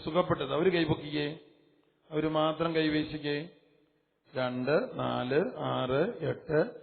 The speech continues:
പത്ത്, പന്ത്രണ്ട്, പതിനാല്, പതിനാറ്, പതിനെട്ട്, ഇരുപത്, ഇരുപത്തിരണ്ട്, ഇരുപത്തിനാല് പേരുടെ കാലുവേദന ഈ മണിക്കൂറിൽ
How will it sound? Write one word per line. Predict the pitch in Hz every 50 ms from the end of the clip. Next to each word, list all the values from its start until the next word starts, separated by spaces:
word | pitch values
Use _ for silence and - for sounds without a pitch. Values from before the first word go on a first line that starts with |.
| - - - -
പത്ത്, | 139 131 127 - - 156 156
പന്ത്രണ്ട്, | 156 160 139 131 127 131 135 139 151
പതിനാല്, | 147 143 131 131 127 127 135 135 139 160
പതിനാറ്, | 165 151 127 127 131 135 139 147
പതിനെട്ട്, | 151 147 139 131 139 139 143 143 165
ഇരുപത്, | 160 147 139 147 160 156 180 208 - - - - - - - - -
ഇരുപത്തിരണ്ട്, | 147 139 156 160 165 170 175 170 175 170 156
ഇരുപത്തിനാല് | 151 156 165 202 202 202 202 202 202 208 208 214 208
പേരുടെ | 175 160 156 147 151 160
കാലുവേദന | 156 147 139 139 135 135 139 135 135 127 120 123 127 131 147 170 226 - - - - - - - _ _ _ _ _ -
ഈ | 139 135 143 151
മണിക്കൂറിൽ | 147 143 139 139 135 - 151 147 147 147 151 165 185